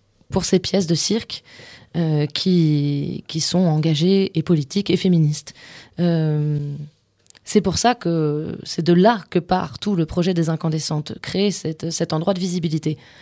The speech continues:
Après, notre projet est très, très bien accueilli par, euh, par le milieu professionnel, euh, que ce soit, euh,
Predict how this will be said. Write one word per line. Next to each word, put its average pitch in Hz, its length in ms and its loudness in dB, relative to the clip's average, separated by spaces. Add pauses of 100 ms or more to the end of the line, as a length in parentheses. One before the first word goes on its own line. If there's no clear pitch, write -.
(160)
Après, 220 520 -2 (760)
notre 175 440 2
projet 175 500 -2 (460)
est 180 280 0
très, - 200 -2
très 180 180 -2
bien 190 160 -2
accueilli 175 540 -2 (500)
par, 180 320 0
euh, 151 320 2
par 165 180 2
le 160 80 4
milieu 165 260 2
professionnel, 170 680 -2
euh, 151 160 0
que 156 140 -8
ce - 140 -4
soit, 170 260 -4
euh, 165 260 -2